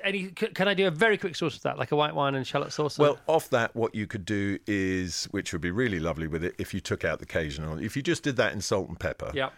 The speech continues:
Speaker 2: and then afterwards, uh, deglaze the pan, you
Speaker 1: Yes.
Speaker 2: know, with a little
Speaker 1: I
Speaker 2: white,
Speaker 1: love a bit of that.
Speaker 2: yeah, little
Speaker 1: It's
Speaker 2: white
Speaker 1: very dramatic.
Speaker 2: wine.
Speaker 1: The kids love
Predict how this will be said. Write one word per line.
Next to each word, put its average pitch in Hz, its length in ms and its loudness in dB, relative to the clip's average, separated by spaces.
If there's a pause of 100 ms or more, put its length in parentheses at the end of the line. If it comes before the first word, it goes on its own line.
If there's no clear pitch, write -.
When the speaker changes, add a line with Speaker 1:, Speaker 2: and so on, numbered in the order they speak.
(240)
Speaker 2:
and 95 140 0
then 98 140 4
afterwards, 87 760 0 (280)
uh, 87 340 4 (320)
deglaze 101 500 2
the 87 100 -4
pan, 92 340 -4 (180)
you 101 100 -2
Speaker 1:
Yes. 117 160 0
Speaker 2:
know, 90 80 -8
with 92 120 -2
a 95 40 2
little 92 220 0
Speaker 1:
I 85 80 0
Speaker 2:
white, 85 80 2
Speaker 1:
love 131 160 0
a 110 40 -8
bit 107 160 -4
of 104 80 -8
that. 101 240 -12
Speaker 2:
yeah, 65 140 -6 (260)
little 113 200 0
Speaker 1:
It's 104 80 -2
Speaker 2:
white 95 100 0
Speaker 1:
very 113 120 2
dramatic. 107 320 4
Speaker 2:
wine. 147 80 -2
Speaker 1:
The 135 60 -2
kids - 260 -2
love 92 140 -8